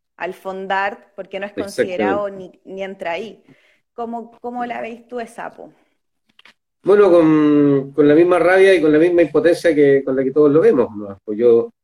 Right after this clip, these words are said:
Speaker 2: si bien seguramente poseo, poseo algo más de herramientas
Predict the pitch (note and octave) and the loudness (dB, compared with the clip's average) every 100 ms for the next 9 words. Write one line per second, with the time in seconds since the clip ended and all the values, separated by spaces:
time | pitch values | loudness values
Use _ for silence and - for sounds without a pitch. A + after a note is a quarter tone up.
0 | _ _ - B2+ C#3+ C#3+ C#3+ C#3+ _ _ | _ _ -8 0 2 0 -4 -14 _ _
1 | _ _ _ _ - C3 B2+ C3+ C#3 - | _ _ _ _ -10 0 2 2 0 -2
2 | B2 - D3+ C#3 C#3 - _ _ B2 A2 | -4 0 2 2 -2 -14 _ _ -8 -2
3 | C#3 C#3 C#3 C#3 C#3+ C#3 B2+ A#2 G#2+ C#3 | 2 2 2 0 0 0 2 2 2 0
4 | D#3 - B2+ | 0 -4 -8